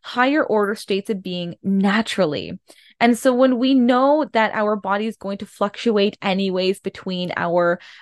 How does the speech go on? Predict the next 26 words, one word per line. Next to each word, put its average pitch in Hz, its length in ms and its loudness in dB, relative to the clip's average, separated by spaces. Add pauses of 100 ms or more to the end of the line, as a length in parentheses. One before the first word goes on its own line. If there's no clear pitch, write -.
(120)
rest 214 360 -2
and 214 120 4
digest 196 680 0
and 190 260 -4
our, 180 680 0 (320)
um, 180 420 -4 (320)
fight 196 280 0
or 180 100 -4
flight, 254 580 2
because 208 220 -6
that's 208 220 -8
just - 200 -6
what 196 140 4
it 180 100 -2
does, 262 300 4
because 190 200 -6
it's 160 120 -12
constantly 214 640 -2
serving 175 340 -4
the 165 100 -6
environment, 190 760 2 (380)
we're 233 120 2
gonna 302 220 4
work 311 220 2
in 381 120 -6
tandem 196 560 -2